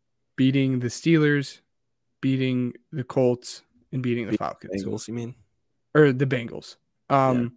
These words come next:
Speaker 2: Yeah.
Speaker 1: or no, I had them losing to the Saints. They're losing to the Saints. Um,
Speaker 2: Yeah, I know. You just said beating the
Speaker 1: yeah.
Speaker 2: Steelers, so.
Speaker 1: Sorry.
Speaker 2: <laughs>
Speaker 1: Um,
Speaker 2: You're good.
Speaker 1: yeah.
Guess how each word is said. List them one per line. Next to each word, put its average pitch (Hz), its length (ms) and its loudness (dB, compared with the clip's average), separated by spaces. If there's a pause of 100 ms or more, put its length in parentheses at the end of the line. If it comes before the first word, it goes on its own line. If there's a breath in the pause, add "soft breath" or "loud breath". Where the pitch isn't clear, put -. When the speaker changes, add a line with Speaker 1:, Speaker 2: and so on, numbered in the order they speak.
(380 soft breath)
Speaker 2:
Yeah. 156 60 4
Speaker 1:
or 175 40 8
no, 185 120 8
I 123 100 4
had 151 80 2
them 151 120 0
losing 131 300 -2 (100)
to - 100 -6
the 117 40 0
Saints. - 340 -14 (100)
They're 135 120 0
losing 120 260 0
to - 60 -14
the - 80 -14
Saints. - 280 -20 (680)
Um, 135 260 2
Speaker 2:
Yeah, 131 240 2 (300)
I 107 100 -2
know. 92 140 -2
You 90 140 -6
just 98 180 -6
said 95 160 -2
beating 92 260 0
the 90 80 -4
Speaker 1:
yeah. - 60 -4
Speaker 2:
Steelers, 90 640 -6
so. 104 260 -12 (460)
Speaker 1:
Sorry. 131 600 -6
Speaker 2:
<laughs> - 40 -14
Speaker 1:
Um, 147 260 4
Speaker 2:
You're 127 140 2
good. 123 280 4 (120)
Speaker 1:
yeah. 147 240 0